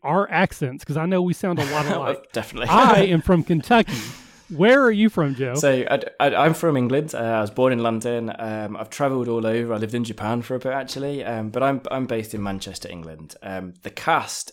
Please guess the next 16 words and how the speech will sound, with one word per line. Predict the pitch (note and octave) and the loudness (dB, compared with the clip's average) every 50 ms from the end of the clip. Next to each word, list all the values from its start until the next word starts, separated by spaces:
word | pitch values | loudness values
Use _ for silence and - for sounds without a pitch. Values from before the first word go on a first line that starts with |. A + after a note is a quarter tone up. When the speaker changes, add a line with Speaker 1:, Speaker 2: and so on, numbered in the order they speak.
| _ | _
Speaker 2:
is, | - B2 A2 G#2+ G#2 G#2 - - - - - - - - - - - - _ _ _ - | -12 -10 -8 -8 -8 -10 -12 -16 -18 -20 -20 -20 -20 -20 -20 -20 -20 -20 _ _ _ -16
I | C#3 | -14
guess, | - - F#3+ G3 G3 E3 - | -10 -8 -8 -6 -6 -8 -10
kind | - - C#3 B2+ B2+ A#2+ | -10 -8 -6 -4 -4 -4
of | A2 A#2+ | -6 -6
U | B2 A#2+ | -6 -6
K | A2+ - C3 A#2+ A#2+ | -6 -6 -6 -6 -6
based, | A2+ - C3 C3 B2+ - | -4 -2 -4 -4 -2 -4
U | D3 C#3+ | -6 -6
K | D3 C#3 C3 | -4 -4 -4
and | B2 B2 | -4 -2
Ireland | B2 B2+ B2+ C3 B2+ B2 A2+ | -2 -2 -4 -4 -4 -4 -4
based. | B2+ B2+ B2+ B2+ B2+ B2+ - - - | -2 -2 -2 -2 -4 -6 -10 -12 -12
Um, | - A#2 A2 G#2+ G#2 G#2 G#2 G#2 G#2 G2+ G2+ - _ | -12 -10 -8 -8 -6 -6 -6 -6 -8 -10 -12 -14 _
my, | - A2 G#2+ G#2 G2 F#2+ - - - | -10 -8 -6 -6 -8 -10 -12 -14 -10
uh, | B2 G#2+ | -10 -10